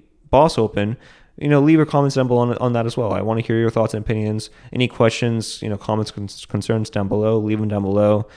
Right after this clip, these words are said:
And that's about it for me today. I think that's, that, that'll be it for me today. So guys, thank you so much for watching. Thank you so, thank you so much for listening. And I'll see you guys on Thursday. We'll talk about things that are happening in our political and societal realm,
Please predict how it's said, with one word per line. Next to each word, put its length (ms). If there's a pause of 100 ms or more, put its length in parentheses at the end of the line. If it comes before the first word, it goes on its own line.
(340)
And 440
that's 180
about 220
it 40
for 120
me 80
today. 420 (180)
I 60
think 180
that's, 280
that, 300
that'll 140
be 120
it 60
for 100
me 100
today. 380 (280)
So 220
guys, 300
thank 140
you 60
so 120
much 100
for 80
watching. 240
Thank 140
you 80
so, 160
thank 220
you 60
so 100
much 120
for 60
listening. 500 (340)
And 300
I'll 100
see 140
you 60
guys 180
on 100
Thursday. 300
We'll 120
talk 120
about 180
things 200
that 100
are 40
happening 280
in 40
our 40
political 280
and 100
societal 340
realm, 320